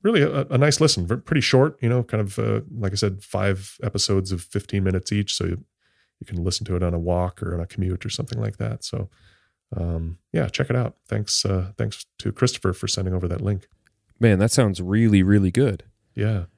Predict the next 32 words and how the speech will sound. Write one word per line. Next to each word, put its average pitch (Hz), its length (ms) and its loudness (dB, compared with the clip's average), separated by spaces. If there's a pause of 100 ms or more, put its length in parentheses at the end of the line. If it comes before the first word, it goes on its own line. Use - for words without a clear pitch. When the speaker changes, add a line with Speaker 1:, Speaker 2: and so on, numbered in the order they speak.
(140)
Speaker 2:
I 95 80 -2
definitely 104 300 2
want 87 140 0
to - 40 -4
check 90 180 0
that 85 160 2
out. 85 80 0
That 95 120 4
might 98 180 2
be 92 240 4
something 85 300 0
to 87 60 2
listen 90 260 2
to 92 180 2
on, 87 180 -2
uh, 85 260 0
on 90 120 -2
the 87 80 -2
drive 90 260 0
up 82 100 -4
for 95 100 -8
the 82 80 -6
cottage. 92 360 2
We've 87 140 2
been 87 100 2
working 92 280 4
our 85 80 4
way 87 160 4
through, 87 500 -2 (560)
what 92 140 2
was 92 200 2
the, 90 420 2